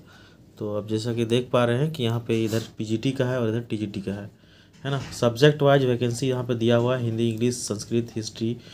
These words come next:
ज्योग्राफी, है ना। यहाँ पे number of seat दिए गए हैं, है ना। तो कितना, कौन से सब्जेक्ट में कितना, कितने सीट हैं, है ना, ये सारे सीट दिया गया है, ठीक है, School of Excellence, अ,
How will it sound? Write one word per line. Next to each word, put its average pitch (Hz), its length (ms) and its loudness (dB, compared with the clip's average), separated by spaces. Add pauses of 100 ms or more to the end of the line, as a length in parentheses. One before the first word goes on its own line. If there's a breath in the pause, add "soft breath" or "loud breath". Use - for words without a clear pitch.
(300 loud breath)
ज्योग्राफी, 113 640 -2 (200)
है 127 60 -6
ना। 110 200 -8 (360 loud breath)
यहाँ 117 140 -4
पे 120 100 -4 (100)
number 113 320 2
of 123 40 -6
seat 127 320 -4
दिए 123 200 4
गए 120 200 4
हैं, 147 360 -2
है 127 80 -6
ना। 104 200 -8 (580 loud breath)
तो 104 520 -4
कितना, 117 300 -2
कौन 117 240 -2
से 117 300 -4
सब्जेक्ट 117 400 -2
में 113 140 -4
कितना, 113 280 -4
कितने 113 280 -2
सीट 117 320 0
हैं, 143 220 -6 (180)
है 156 60 -4
ना, 147 160 -6 (600)
ये 107 100 -8
सारे 113 340 -8 (1120 soft breath)
सीट 120 320 0
दिया 101 240 0
गया 90 200 -2
है, 98 120 -8
ठीक 147 180 -6
है, 131 120 -4 (160)
School - 280 -8
of 101 120 -4
Excellence, 98 540 -8
अ, 110 420 -6